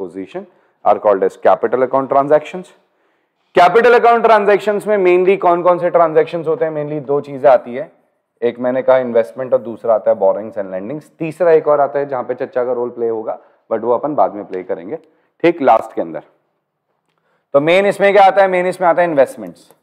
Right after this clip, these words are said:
Main इसमें आता है investments, और दूसरा क्या आता है इसके अंदर? borrowings and lendings,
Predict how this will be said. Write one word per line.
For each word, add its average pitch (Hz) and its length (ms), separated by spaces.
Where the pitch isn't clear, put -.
Main 127 180
इसमें 131 220
आता 123 140
है 233 260
investments, 117 720
और 120 100
दूसरा 123 340
क्या 123 140
आता 120 140
है 120 60
इसके 123 140
अंदर? 156 260
borrowings 135 420
and 123 120
lendings, 82 320